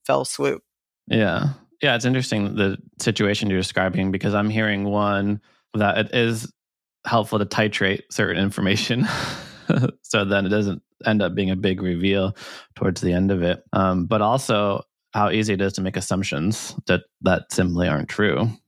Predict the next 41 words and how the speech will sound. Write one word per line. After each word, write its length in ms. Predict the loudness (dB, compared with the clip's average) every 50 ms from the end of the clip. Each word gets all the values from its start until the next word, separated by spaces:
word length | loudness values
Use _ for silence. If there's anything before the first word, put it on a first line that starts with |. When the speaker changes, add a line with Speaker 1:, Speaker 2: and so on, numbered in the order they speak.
| -20 _ _ _ _ -2
Speaker 2:
And 260 | 0 2 2 2 0 0 -2
you 100 | -2 -2 -2 -4 _
will 140 | -2 -2 0
probably 320 | 2 0 2 2 2 2
make 160 | 2 0 0
the 80 | 0 -2
assumptions 480 | -2 0 0 -2 0 -2 -4 -6 -6 -4
that 140 | -4 -2 0
make 200 | -2 -2 0 0
you 120 | -2 0
feel 180 | 0 0 0 0
safe, 480 | 0 0 0 0 0 -2 -4 -10 -16 -20 _ -8 _
and 280 | 0 0 2 2 2 2
they 100 | 0 0
might 220 | 0 -2 0 0
not 180 | -2 -2 -2 -2
turn 160 | -2 0 0
out 140 | 0 -2 -2
to 80 | -4
be 100 | -4 -4
true. 240 | -2 -4 -4 -2 0 -2 -2 -2 -8 _ _ _ 0
Speaker 1:
Absolutely. 760 | 0 0 0 0 0 0 2 2 2 0 0 -2 -2 -4 -2
And 140 | 0 0 0
I 80 | 2 0
think 160 | 0 0 0
a 60 | 0
lot 240 | 2 2 2 2 2
of 100 | 0 -2
people 300 | -2 -2 0 0 0 2
that 200 | 2 0 0 -2 _ _
there 220 | 0 0 2 2 4
are, 340 | 4 4 2 0 -2 -6 -10 _ _ -20 -18 -10
I'm 80 | -2 0
not 120 | 0 2
saying 200 | 2 0 -2 0 2
all 200 | 2 2 2 2
monogamous 480 | 2 2 2 2 0 -2 -4 -6 -8 -8
people 340 | -8 -8 -4 -2 -2 -2 0
that 160 | 0 0 2
are 140 | 2 2 2
li-, 100 | 0